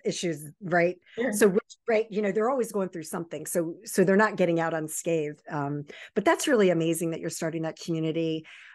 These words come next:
Speaker 1: Um, and I'm doing something very similar, but for athletes to work on mindset. Um, and I'm making it for,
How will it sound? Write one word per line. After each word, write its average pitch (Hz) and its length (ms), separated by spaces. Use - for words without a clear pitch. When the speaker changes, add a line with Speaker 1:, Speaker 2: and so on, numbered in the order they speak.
Speaker 1:
Um, 165 520
and 185 140
I'm 196 120
doing 180 200
something 165 320
very 165 160
similar, 165 380
but - 160
for 160 120
athletes - 840
to 165 100
work 156 220
on 151 280
mindset. 160 560
Um, 160 420
and 175 160
I'm 175 260
making 190 320
it 165 140
for, 160 440